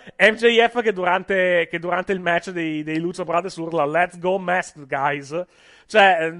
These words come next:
<laughs> sono, è una cosa semplice alla fin fine, però è già molto migliore rispetto a quello che fa la W W E senza pubblico. Cioè, eh, è, è tra-, eh, è vero che tra l'altro dovremmo andare a vedere quanta gente effettivamente può,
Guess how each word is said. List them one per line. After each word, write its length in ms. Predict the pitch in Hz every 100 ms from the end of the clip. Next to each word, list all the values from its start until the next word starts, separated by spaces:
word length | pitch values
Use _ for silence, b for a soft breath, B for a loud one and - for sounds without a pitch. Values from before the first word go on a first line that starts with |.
| 175
<laughs> 160 | 180 160
sono, 300 | 175 247 254
è 100 | 240
una 160 | 330
cosa 220 | 392 339 226
semplice 580 | - 330 226 185 175
alla 140 | 175 170
fin 180 | 202 214
fine, 260 | 208 175
però 400 | 175 302 240 175 b b b b _
è 140 | 214
già 200 | 226 285
molto 500 | 320 285 320 311 311
migliore 480 | 294 285 269 277 294 277
rispetto 560 | 233 - 220 220 220
a 120 | 185
quello 160 | 180 220
che 100 | 220
fa 100 | 220
la 80 | 214
W 80 | 208
W 200 | 208 202 226
E 40 |
senza 460 | - 214 190 190 185
pubblico. 380 | 214 196 156 165
Cioè, 320 | 214 202 180 b b b b -
eh, 680 | 190 180 175 170 165 160
è, 180 | 165 190 -
è 140 | 220
tra-, 180 | 233 247
eh, 400 | 208 202 208 196 -
è 100 | 202
vero 320 | 247 294 277
che 100 | 240
tra 140 | 220
l'altro 300 | 208 220 220
dovremmo 380 | 196 185 190 202
andare 260 | 196 190 190
a 20 |
vedere 340 | 180 180 190
quanta 460 | - 175 185 185 185
gente 340 | 156 170 170
effettivamente 600 | 165 160 160 156 160 160
può, 320 | - 143 143